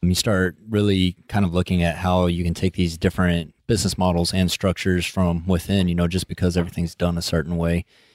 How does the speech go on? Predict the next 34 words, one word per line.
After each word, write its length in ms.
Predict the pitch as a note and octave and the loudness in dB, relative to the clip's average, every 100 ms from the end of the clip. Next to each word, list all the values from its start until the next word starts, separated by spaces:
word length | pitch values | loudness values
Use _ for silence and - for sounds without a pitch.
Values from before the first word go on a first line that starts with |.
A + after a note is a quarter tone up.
| - | -6
in 100 | G2 | 0
an 140 | F2 | 2
industry, 640 | E2+ F2 F2 F2 F2 E2+ - - - | 4 2 0 2 2 2 -2 -16 -12
it 140 | F#2+ | -6
doesn't 240 | F#2+ F2+ | -4 -2
mean 160 | E2+ E2+ | 0 2
that 140 | E2+ | 0
you 140 | D2+ F2 | 0 -2
necessarily 420 | F2 F2 - F2 | 0 0 0 2
have 100 | F2+ | 2
to 80 | - | 0
copy 300 | - E2+ E2 | 0 2 2
that 120 | D2+ | 0
structure, 360 | - D2+ - E2 | -4 -6 -4 -2
even 260 | F2 E2+ | 2 2
if 140 | E2+ - | 0 -4
it's 140 | - | -6
just 200 | - F2 | -2 2
something 240 | F2 F2 | 2 2
internal 400 | F2+ E2 F2+ E2+ | 0 2 0 0
like 180 | E2+ F2+ | -2 -6
your 160 | E2+ E2+ - | -6 -8 -2
management 420 | F2 F2 - - | -2 -2 -8 -10
structure. 440 | - F#2 - - - _ _ _ _ _ _ - | -10 -10 -12 -16 -20 _ _ _ _ _ _ -6
So 320 | - F2 E2 _ _ _ _ | 2 2 0 _ _ _ _
it's 160 | G#2 F#2+ | -4 -2
actually, 260 | G#2+ A2+ F2+ | -2 0 -2
you 160 | E2 - _ _ _ _ _ _ _ | -2 -10 _ _ _ _ _ _ _
know, 260 | G2 F2+ D#2+ _ - | 0 0 0 _ -4
kind 160 | G2+ | 0
of 120 | F2 - - | 0 -4 -4
touching 260 | G#2 F#2 | -2 0
back 200 | F2 F#2+ | 0 2
on 340 | F2+ E2+ E2 | 2 2 0